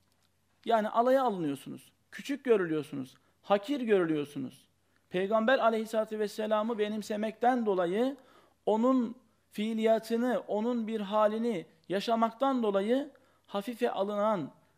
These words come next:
veya hakaretlere maruz kalınan bir zamanda bir tek adabı yaşamaya gayret etmek elbette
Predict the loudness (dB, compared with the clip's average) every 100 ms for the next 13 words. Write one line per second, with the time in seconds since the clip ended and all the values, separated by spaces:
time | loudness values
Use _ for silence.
0 | -6 0 4 4 2 -2 0 0 0 -2
1 | 0 0 0 0 -2 -4 -2 0 0 -2
2 | -2 -2 2 4 4 2 2 2 0 -12
3 | _ _ _ -4 -2 -2 -2 -2 -2 4
4 | 6 8 8 6 6 0 0 -4 -8 -6
5 | -4 -2 -2 -2 -2 0 2 2 -2 -4
6 | -2 -4 -6 _ _ _ _ _ 0 0
7 | 2 0 0 -2 -2